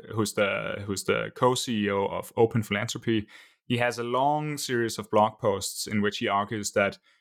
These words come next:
this century we're in right now is the most important century. It's probably the most important century because this is the century in which we will develop very, very powerful A I.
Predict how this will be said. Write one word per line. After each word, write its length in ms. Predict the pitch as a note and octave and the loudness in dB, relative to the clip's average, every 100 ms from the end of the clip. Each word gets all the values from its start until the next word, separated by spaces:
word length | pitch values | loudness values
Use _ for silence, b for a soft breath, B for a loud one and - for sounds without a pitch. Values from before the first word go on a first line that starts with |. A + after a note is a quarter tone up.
| _ - | _ -2
this 200 | D#3 - | 0 0
century 400 | G2+ F#2 - G#2+ | -6 -8 -8 -4
we're 240 | G#2+ G#2 | 0 0
in 120 | G#2 | 0
right 240 | G2+ G2+ G2+ | 0 -2 -2
now 380 | G#2 A#1 - - - | -4 -4 -6 -10 4
is 260 | C3+ C3 | 4 4
the 100 | C#3 | 0
most 260 | A2 G2+ - | 0 0 -2
important 420 | G2+ G#2+ G2 G2+ | -2 2 2 2
century. 500 | - G2 G2+ - - - _ | -2 -4 -4 -4 -6 -10 _
It's 120 | G#2 | -12
probably 480 | - C3 C3+ C3 G#2+ | -2 2 2 2 0
the 100 | G#2 | 0
most 260 | G2+ G2 | -2 -4
important 340 | G2+ G2+ G2+ G2+ | -4 2 2 2
century 460 | B2+ C3 C#3+ B2+ - _ _ _ _ _ _ - | -4 -2 -2 -2 -4 _ _ _ _ _ _ 0
because 300 | B2 A#2+ G#2+ | 2 0 0
this 200 | C3 C#3 | -2 -2
is 140 | - | -6
the 80 | A#2+ | -4
century 440 | A#2+ A2+ - A2 | -4 -4 -2 -2
in 120 | G#2 | 0
which 200 | G2+ G2+ | -2 -4
we 200 | G#2+ G#2 | -4 -4
will 320 | G#2 G#2 G2+ b b b | 0 0 0 b b b
develop 440 | - A2 A2+ A#2 A2 | -6 0 2 2 0
very, 260 | G#2+ A2 | -2 0
very 220 | G#2+ G2+ G2+ | 0 -2 -4
powerful 640 | - A2+ B2 A#2 A2+ G2+ | 0 2 2 0 -4 -4
A 180 | A2 G#2 | -4 -2
I. 360 | G#2 G#2+ A#2 | 0 0 0